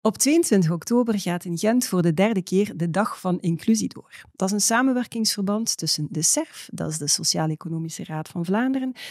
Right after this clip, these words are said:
tweeëndertig sectorfondsen, werkgevers- en werknemersorganisaties en Sterpunt Inclusief Ondernemen. Hun doel: bedrijven bewust maken van de kracht van inclusie. Werkgevers en H R-professionals kunnen er een ganse dag inspiratie tanken over inclusief recruteren,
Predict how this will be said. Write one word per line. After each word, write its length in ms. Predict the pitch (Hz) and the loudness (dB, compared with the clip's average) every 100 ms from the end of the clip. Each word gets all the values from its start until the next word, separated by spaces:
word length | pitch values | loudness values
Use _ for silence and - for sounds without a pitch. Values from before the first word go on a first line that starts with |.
| - | -16
tweeëndertig 680 | - 254 247 190 160 - 202 | -4 4 6 4 0 -6 -6
sectorfondsen, 920 | - 294 - 254 - 233 233 233 226 | -4 -4 -6 -8 -4 -2 -2 -6 -8
werkgevers- 640 | 320 165 - - 170 170 - | -4 -4 -6 -8 -8 -8 -10
en 160 | 156 | -8
werknemersorganisaties 1300 | 156 170 220 247 233 220 196 180 175 165 170 - 180 - | -6 0 4 4 4 -2 -2 0 0 -4 -6 -6 -8 -2
en 160 | 214 | -2
Sterpunt 540 | 214 - 165 - 165 - | -2 -4 -10 -8 -10 -4
Inclusief 580 | 208 196 - 160 160 - | -2 -2 -4 -8 -10 -6
Ondernemen. 560 | - 175 151 135 - - _ - - - - | 0 0 0 -8 -16 -20 _ -18 -14 -14 -8
Hun 240 | - 180 190 | 2 4 6
doel: 320 | 254 302 294 | 4 2 0
bedrijven 560 | 165 160 180 214 220 175 | -4 0 2 2 2 0
bewust 380 | 165 190 233 202 | 0 0 -2 -6
maken 320 | 185 185 165 | -10 -10 -12
van 140 | 160 | -12
de 80 | 151 | -12
kracht 420 | - 196 220 - - | -8 -6 -6 -10 -8
van 220 | 160 165 | -6 -4
inclusie. 560 | - 156 - 214 185 139 _ - - - - - | -4 -2 2 2 2 -6 _ -20 -18 -16 -8 -2
Werkgevers 440 | 180 - 262 240 | 0 4 4 6
en 120 | 208 | 4
H 140 | 196 240 262 | 4 2 -6
R-professionals 640 | 262 226 240 226 233 220 | -6 -6 -6 -6 -6 -6
kunnen 280 | - 202 180 | -4 -4 -2
er 60 | 165 | -4
een 140 | 165 | -4
ganse 460 | - 226 247 - 180 | -2 0 0 0 0
dag 240 | 202 - | 0 0
inspiratie 840 | 254 208 - 175 185 254 285 240 | 0 0 0 -4 -2 -4 -2 -2
tanken 480 | 226 202 202 - - | 0 0 -2 -4 -2
over 260 | 175 170 165 | -2 -2 2
inclusief 540 | 214 208 165 151 - | 4 4 0 -4 -6
recruteren, 760 | 165 - 190 - 254 254 240 | -8 -6 -6 0 0 0 -4